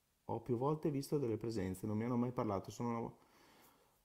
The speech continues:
so-, se non una volta una donna mi ha aggredito una notte a letto, la paura mi ha chiuso, non ho più avuto contatti se non a volte la percezione uditiva della presenza di qualcuno. Come superare la paura?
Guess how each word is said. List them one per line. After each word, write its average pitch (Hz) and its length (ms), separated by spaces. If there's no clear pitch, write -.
so-, 139 340
se 131 180
non 139 200
una 131 220
volta 131 360
una 131 140
donna 135 240
mi 117 120
ha 113 40
aggredito 131 460
una 135 140
notte 107 300
a 110 60
letto, 95 340
la 101 100
paura 120 260
mi 107 120
ha 110 40
chiuso, 147 300
non 123 180
ho 104 60
più 113 320
avuto 113 400
contatti 123 560
se 135 140
non 113 160
a 117 60
volte 110 360
la 123 100
percezione 120 720
uditiva 110 640
della 117 340
presenza 117 640
di 110 120
qualcuno. 104 560
Come 208 180
superare 151 500
la 92 120
paura? 87 440